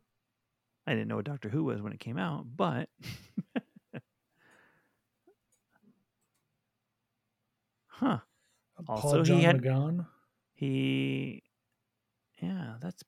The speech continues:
Speaker 1: bonkers.
Speaker 2: Oh, yeah, as, as David Talbot.
Speaker 1: Yeah. Huh.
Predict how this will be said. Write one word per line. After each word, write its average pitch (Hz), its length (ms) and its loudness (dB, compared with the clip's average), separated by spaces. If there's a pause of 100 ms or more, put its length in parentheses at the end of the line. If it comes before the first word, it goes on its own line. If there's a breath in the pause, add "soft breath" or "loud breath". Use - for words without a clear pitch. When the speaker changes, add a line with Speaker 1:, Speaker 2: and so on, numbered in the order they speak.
Speaker 1:
bonkers. 185 480 -12 (1200)
Speaker 2:
Oh, 180 120 10
yeah, 156 160 8
as, 131 180 0 (240)
as 127 320 0
David 131 300 0
Talbot. 135 340 -6 (500)
Speaker 1:
Yeah. 131 240 -6 (600)
Huh. 320 160 4